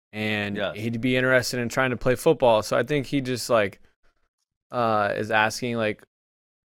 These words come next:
Speaker 1: who could go to something, another walk of life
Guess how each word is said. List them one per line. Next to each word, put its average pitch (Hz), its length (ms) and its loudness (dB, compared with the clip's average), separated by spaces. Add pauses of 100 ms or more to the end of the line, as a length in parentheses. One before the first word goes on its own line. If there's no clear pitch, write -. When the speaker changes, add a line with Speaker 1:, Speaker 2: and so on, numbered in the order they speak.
(240)
Speaker 1:
who 196 240 8
could 170 260 4
go 165 260 6
to 160 200 -2
something, 139 600 0 (140)
another 131 600 4
walk 120 360 4
of 110 140 -6
life 107 560 4